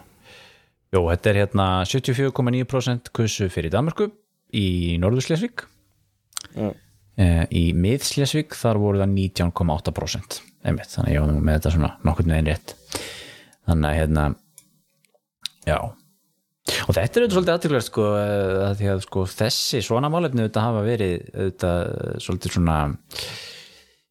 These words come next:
Speaker 1: já, ég meina, hefur þetta ekki verið svolítið umræðinu síðustu árin, svona þjóðaratkvæðagreiðslur um, um, um svona málefni, sko, kannski,
Speaker 2: Jú.
Speaker 1: eh, þá náttúrulega með seinna Skotar voru að kjósa og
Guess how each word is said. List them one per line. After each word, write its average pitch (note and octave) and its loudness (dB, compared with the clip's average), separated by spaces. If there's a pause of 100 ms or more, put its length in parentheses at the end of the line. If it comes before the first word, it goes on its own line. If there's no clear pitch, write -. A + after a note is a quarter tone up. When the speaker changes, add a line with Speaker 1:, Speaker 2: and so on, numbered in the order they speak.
Speaker 1:
já, - 2
ég C4 2
meina, B3+ 2
hefur D2 2
þetta E2+ 2
ekki F2 0
verið F2 2
svolítið F2+ 2
umræðinu D#3 0
síðustu E3 -2
árin, A3+ -2
svona E2+ -2 (320)
þjóðaratkvæðagreiðslur D3 0
um, C3+ 0
um, C3+ 0 (140)
um C#3 0
svona D#3+ 0
málefni, E3 -2
sko, - -8 (160)
kannski, F2+ 0 (320)
Speaker 2:
Jú. F#2 2 (540)
Speaker 1:
eh, G2 4
þá G#2+ 0
náttúrulega F2+ 2
með F2+ 2
seinna F2 2
Skotar A2 0
voru B2 2
að - -12
kjósa C#3 0 (100)
og F2 0